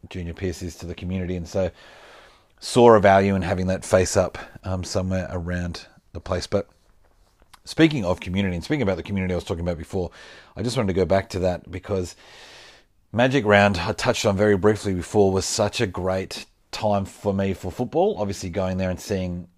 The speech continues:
all of those people, being really at a music festival that goes for three days and is just about rugby league, was a real time for me. And I'd never been in a space where everything was about that one thing.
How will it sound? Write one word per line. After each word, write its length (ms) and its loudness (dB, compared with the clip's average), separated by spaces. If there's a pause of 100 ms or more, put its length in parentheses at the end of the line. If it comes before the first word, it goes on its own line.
(160)
all 220 2
of 80 2
those 160 -4
people, 220 -4
being 300 -2
really 360 0 (140)
at 120 -2
a 60 -2
music 380 -2
festival 420 -6
that 140 -8
goes 280 -4
for 120 -8
three 240 -4
days 320 -2
and 80 -6
is 100 -8
just 260 -8
about 200 -4
rugby 240 -4
league, 280 -2 (560)
was 120 -4
a 60 4
real 200 6
time 280 -2
for 100 -10
me. 100 -2
And 80 -2
I'd 140 -2
never 220 2
been 160 2
in 100 -2
a 40 -6
space 460 -6
where 260 -4
everything 380 -4
was 140 -6
about 240 -8
that 160 -8
one 220 -8
thing. 280 -10